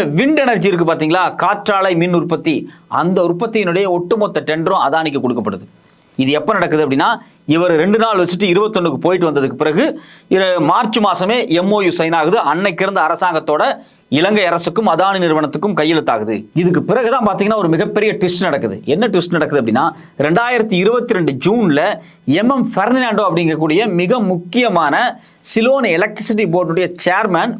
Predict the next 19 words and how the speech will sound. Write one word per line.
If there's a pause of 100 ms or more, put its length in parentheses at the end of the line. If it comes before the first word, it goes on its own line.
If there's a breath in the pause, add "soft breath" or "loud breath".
வெளிப்படையா
வந்து
ஒரு
பிரஸ்
மீட்
கொடுக்குறாரு. (800 soft breath)
"என்னை
ரொம்ப
டார்ச்சர்
பண்ணிட்டாங்க,
எனக்கு
ரொம்ப
ப்ரெஷர்
கொடுத்து
அதானிக்கு
இந்த
ப்ராஜெக்டை
கொடுக்க
சொன்னாங்க"